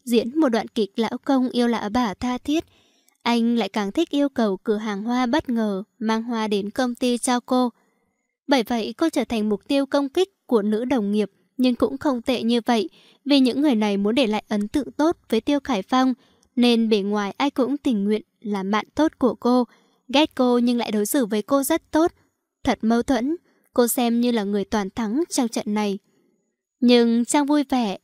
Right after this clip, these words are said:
vẫn có buồn phiền. Bây giờ vì có anh mà mỗi ngày cô chỉ có thể ngủ ở phòng khách. Tuy rằng anh cũng làm ra vẻ rất đau lòng,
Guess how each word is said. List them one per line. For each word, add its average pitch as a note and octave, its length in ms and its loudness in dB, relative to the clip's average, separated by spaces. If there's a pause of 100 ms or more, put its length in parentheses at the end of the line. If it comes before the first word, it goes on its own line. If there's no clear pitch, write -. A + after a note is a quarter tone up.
(100)
vẫn A#3 260 -2
có G3+ 140 -6
buồn G#3+ 220 2 (100)
phiền. G#3 280 0 (640)
Bây D#4 160 4
giờ A3+ 320 0
vì G#3+ 160 4
có G#3 200 -4
anh C4+ 340 0
mà G#3+ 100 0
mỗi G3+ 220 -4
ngày A3+ 300 -2
cô C#4 120 2
chỉ B3+ 160 0
có C4+ 160 -2
thể C#4 160 0
ngủ G#3 300 0
ở G#3 220 -2
phòng F#3+ 220 -4
khách. D#4 200 -4 (640)
Tuy C4+ 140 4
rằng G3+ 280 0
anh B3+ 160 -2
cũng B3 260 0
làm B3+ 220 -2
ra A#3+ 160 -2
vẻ A3+ 240 -4
rất C4 200 -2
đau C4 240 0
lòng, A3 260 0